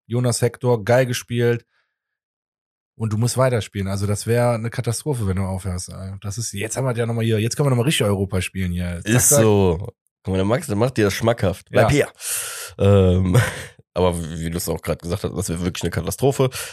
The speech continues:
Speaker 2: Aber wir verschieben das ganze Thema jetzt erstmal um ein Jahr Minimum.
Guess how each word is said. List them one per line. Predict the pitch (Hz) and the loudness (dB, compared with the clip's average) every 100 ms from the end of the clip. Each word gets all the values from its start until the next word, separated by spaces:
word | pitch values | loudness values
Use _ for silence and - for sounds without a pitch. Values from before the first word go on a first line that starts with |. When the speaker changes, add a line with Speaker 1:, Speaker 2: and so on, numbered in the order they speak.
| - | -4
Speaker 2:
Aber | 104 104 | 2 4
wir | 98 | 4
verschieben | 107 - 110 107 | 0 0 0 0
das | 92 | 0
ganze | - 95 92 90 | 0 -2 0 -4
Thema | 95 95 | -2 0
jetzt | 87 - | 0 -2
erstmal | 92 - 90 | -2 -2 -2
um | |
ein | 92 | 2
Jahr | 92 92 95 _ _ _ _ _ _ | 2 0 -2 _ _ _ _ _ _
Minimum. | 95 95 95 90 90 | -2 0 0 -2 -6